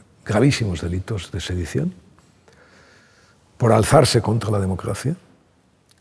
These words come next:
y por poner a este país al borde de la crisis, eh, institucional más profunda que se ha vivido nunca. No solamente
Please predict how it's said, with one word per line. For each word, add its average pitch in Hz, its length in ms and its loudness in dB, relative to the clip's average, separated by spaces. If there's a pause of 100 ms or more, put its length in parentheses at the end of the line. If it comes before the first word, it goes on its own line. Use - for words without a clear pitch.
(1040)
y 131 100 0
por 120 180 0
poner 117 520 0
a 107 100 -4
este 104 220 0
país 101 320 0
al 90 120 0
borde 117 320 2
de 104 80 0
la 90 140 -4
crisis, - 760 -6 (280)
eh, 101 160 -6
institucional 101 720 -6
más 101 180 -4
profunda 110 540 -4
que - 100 -12
se - 120 -6
ha - 20 -2
vivido 85 280 -4
nunca. 71 300 -16 (1800)
No 180 160 6
solamente 135 720 2